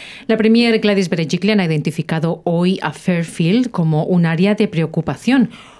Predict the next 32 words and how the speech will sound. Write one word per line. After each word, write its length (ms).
junto 380
con 240
Canterbury 480
Bankstown 720
y 100
Liverpool. 600
Pero 220
ya 400
desde 240
el 100
fin 180
de 80
semana, 440
la 120
policía 400
de 120
Nueva 220
Gales 260
del 140
Sur 340
inició 600
una 280
operación 720
especial 640
en 120
esta 220
zona 260
de 80
Sydney, 300
en 80
el 100
suroeste, 720